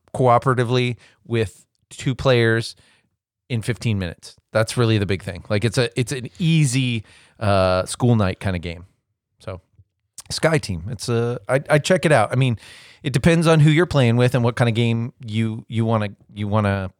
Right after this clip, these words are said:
play. But, uh, if you like cooperative games, you like playing with your significant other, and you, that short play time's attractive, check it out.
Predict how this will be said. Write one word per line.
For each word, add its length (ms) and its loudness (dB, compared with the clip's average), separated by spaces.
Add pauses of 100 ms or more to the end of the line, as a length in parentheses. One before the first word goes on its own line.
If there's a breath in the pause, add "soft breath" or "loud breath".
play. 320 2
But, 360 -2
uh, 240 2
if 140 -4
you 80 0
like 160 2
cooperative 400 0
games, 420 -4 (320 loud breath)
you 120 0
like 200 2
playing 240 0
with 240 -4
your 380 0
significant 500 -4
other, 380 0
and 420 -6
you, 260 -12 (100)
that 200 -6 (140)
short 360 -6
play 160 -4
time's 280 -4
attractive, 480 -4
check 160 -4
it 60 -4
out. 180 -10